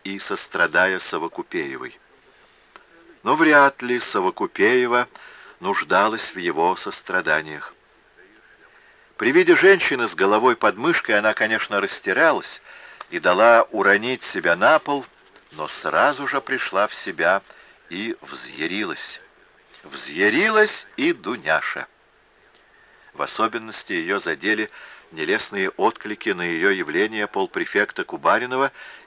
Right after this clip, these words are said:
и мужиковатого японца. "А вы-то чего суётесь?" воскликнула она,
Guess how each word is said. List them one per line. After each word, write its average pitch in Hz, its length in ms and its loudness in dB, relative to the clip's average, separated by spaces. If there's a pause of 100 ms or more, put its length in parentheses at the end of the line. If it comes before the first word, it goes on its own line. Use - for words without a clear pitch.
и 104 120 -4
мужиковатого 92 800 -2
японца. 104 540 -4 (1300)
"А 117 180 4
вы-то 170 360 4
чего 156 360 4
суётесь?" 127 840 0 (400)
воскликнула 85 720 -2
она, 87 300 2